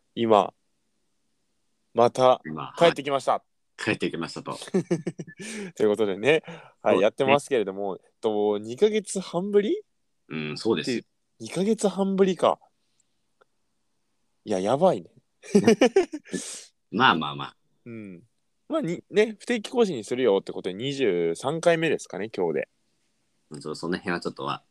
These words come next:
Speaker 2: 怪しいですけども。
Speaker 1: いや、二十三回目ですね。
Speaker 2: 二十三ですかね。
Speaker 1: はい。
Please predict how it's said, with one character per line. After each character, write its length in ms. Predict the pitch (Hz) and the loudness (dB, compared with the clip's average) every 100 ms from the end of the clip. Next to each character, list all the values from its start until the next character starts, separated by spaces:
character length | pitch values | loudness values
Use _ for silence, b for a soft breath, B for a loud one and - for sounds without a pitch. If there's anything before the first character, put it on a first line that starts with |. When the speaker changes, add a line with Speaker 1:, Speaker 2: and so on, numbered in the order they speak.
| - | -6
Speaker 2:
怪 200 | 82 87 | -4 -4
し 120 | - | -4
い 40 | 151 | -8
で 80 | |
す 100 | 143 | -10
け 80 | - | -16
ど 80 | - | -20
も。 180 | - - _ _ _ _ 110 | -20 -20 _ _ _ _ -2
Speaker 1:
い 20 | |
や、 160 | 113 - _ - | -2 -4 _ -2
二 100 | 127 | 2
十 100 | 98 | 2
三 300 | 107 104 101 | 0 -4 0
回 140 | 101 | 0
目 80 | 95 | 0
で 80 | 78 | -6
す 100 | 160 | -4
ね。 160 | 339 - _ - | -6 -6 _ -6
Speaker 2:
二 100 | 156 | -4
十 100 | 143 | -4
三 180 | - 135 | -4 -6
で 60 | |
す 80 | - | -6
か 100 | - | -2
ね。 220 | 104 156 | 0 0
Speaker 1:
は 200 | - 113 | 2 4
い。 120 | 85 | 4